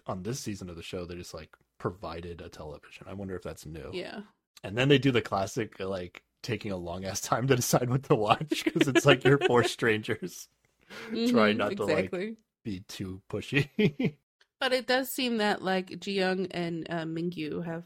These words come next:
Speaker 2: uh, they like the same types of things. They seem to like anim-, animation stuff, and, and they have a little bit of connection there on what they're,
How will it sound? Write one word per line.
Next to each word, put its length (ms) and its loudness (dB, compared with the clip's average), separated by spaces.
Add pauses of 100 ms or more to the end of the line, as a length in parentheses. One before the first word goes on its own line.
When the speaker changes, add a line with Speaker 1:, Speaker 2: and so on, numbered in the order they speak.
(120)
Speaker 2:
uh, 360 -8 (400)
they 60 -10
like 240 -6
the 100 -8
same 320 -6
types 280 -10
of 140 -10
things. 320 -10
They 80 -12
seem 200 -12
to 60 -16
like 240 -6
anim-, 380 -6 (160)
animation 540 -6
stuff, 440 -6
and, 320 -10
and 160 -10
they 80 -4
have 220 -8
a 60 -8
little 180 -6
bit 200 -6
of 180 -14 (420)
connection 540 0
there 320 2
on 180 -4
what 180 -8
they're, 320 -8